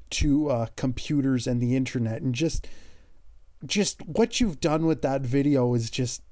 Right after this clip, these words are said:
spectacular. And just, oh, just the <laughs> jokes. A video like, like you mentioned, you usually just do commercials, but that's, like, different. That's a bit of a longer source. How,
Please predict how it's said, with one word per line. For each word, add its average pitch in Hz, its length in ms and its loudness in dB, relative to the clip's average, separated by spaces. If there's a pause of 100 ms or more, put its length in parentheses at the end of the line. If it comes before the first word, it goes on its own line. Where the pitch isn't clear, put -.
(100)
spectacular. - 1080 -6 (500)
And 139 180 0
just, 127 320 -2
oh, 135 460 0
just - 400 -6
the 160 80 0
<laughs> - 20 -8
jokes. - 680 0 (400)
A 170 80 2
video 240 320 4
like, 196 280 2
like 170 280 2
you 175 60 2
mentioned, 156 380 2
you 131 80 0
usually 139 280 -2
just 123 240 -2
do 127 120 -2
commercials, 113 600 -8
but - 180 -8
that's, 131 300 -4
like, 120 220 -4
different. 123 340 -4
That's 135 220 -2
a 143 60 -2
bit 131 120 0
of 127 80 0
a 123 60 -2
longer 120 420 -2
source. - 420 -8 (580)
How, 262 340 2